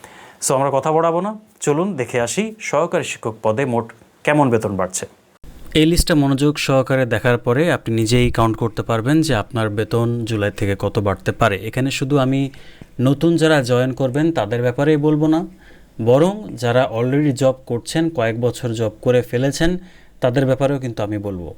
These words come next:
এখানে দেখুন, আমি কিন্তু প্রথম ইনক্রিমেন্ট থেকে শুরু করে অষ্টম ইনক্রিমেন্ট পর্যন্ত প্রত্যেকটার বেতনগুলা কত হবে ধাপে ধাপে আমি আপনাদেরকে বুঝিয়ে বলছি। প্র-, so প্রথমেই যারা আঠারোতম শিক্ষক নিবন্ধনে নিয়োগ পাবেন সহকারী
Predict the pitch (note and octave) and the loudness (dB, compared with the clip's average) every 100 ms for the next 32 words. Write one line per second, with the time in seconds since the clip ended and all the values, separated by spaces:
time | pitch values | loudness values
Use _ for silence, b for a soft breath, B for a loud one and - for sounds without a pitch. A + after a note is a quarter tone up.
0 | - b b b - C#3+ D#3 D#3 D#3+ E3 | -18 b b b -4 0 2 2 2 2
1 | C3 C3+ C3 C#3+ C#3+ C#3+ C#3 C#3 D3+ C#3+ | 2 0 0 0 -2 -4 -4 2 2 2
2 | C3 C#3 C3+ C3 C3+ C3+ B2 B2+ B2 C#3 | 0 -2 0 -2 -4 -6 -6 -4 -4 0
3 | B2+ D3+ C3 - - D3 D#3 D#3 B B | -2 0 -2 -4 0 2 2 -2 B B
4 | B C#3 B2+ C3+ B2+ - A#2 A2+ A#2 A2 | B 2 4 2 2 0 -2 0 -4 -2
5 | D#3 D#3 - - D#3+ - - F3+ F3 - | -4 -4 -18 -4 -2 -2 -6 -6 -4 -2
6 | D#3 A#2+ B2 C3 C#3 D#3 C3+ B2+ E3 G3+ | -2 -2 -4 -2 -4 -4 -2 0 0 -2
7 | - B2 - B2 B2 D#3 A2+ B2 A2 A#2 | -4 -2 0 -2 0 0 0 -2 -2 -2
8 | A#2 A2+ - G#2+ A2 A2 A2+ A#2+ A#2+ B2+ | -2 -4 -4 -6 -4 -4 0 0 2 0
9 | - G#3 B B B B B B - - | -2 -6 B B B B B B -6 -4
10 | - D3 D3+ D#3+ F3 G3 F3+ C#3 C#3 D3 | 0 2 2 2 2 2 2 2 4 4
11 | D3+ C#3+ B2 C#3 C3+ C#3+ C#3 - - C3 | 4 0 -4 -4 -2 -2 -2 -4 -4 -2
12 | B2+ C3+ C#3 C3 C#3 C#3 C#3 B2 B2 A#2+ | 0 4 4 4 4 4 4 4 2 0
13 | B2+ B2 B2 F2+ F2 - A#2+ B2 B2 | 0 4 4 2 -8 -4 -2 0 0